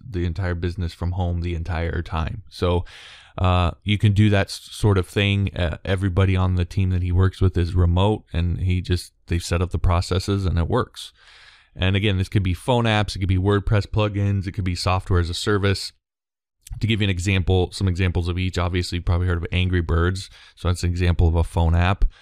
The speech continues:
Uh, Yoast S E O, so it's an S E O plugin for WordPress. That's a very big business in the WordPress community. Um, and then a software as a service, I would say Lead Pages is a, is an example of something like that. So there's companies out there doing all,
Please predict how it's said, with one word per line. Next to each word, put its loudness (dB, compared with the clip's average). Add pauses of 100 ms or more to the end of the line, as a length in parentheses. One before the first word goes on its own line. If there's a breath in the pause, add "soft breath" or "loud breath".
(300 loud breath)
Uh, 0
Yoast 0
S -2
E 2
O, 0 (160)
so -4
it's -4
an -2
S 2
E 2
O 2
plugin 2
for 2
WordPress. 2
That's -2
a 0
very 2
big 0
business 0
in 0
the 2
WordPress 0
community. 0 (560 loud breath)
Um, 0
and 0
then 2
a 0
software 0
as -4
a -8
service, 0
I 0
would -2
say -2
Lead -2
Pages 0
is -6
a, 0 (160)
is -4
an -4
example -2
of -2
something -2
like 0
that. -4
So 2 (640 loud breath)
there's -2
companies -2
out 0
there 2
doing 2
all, 2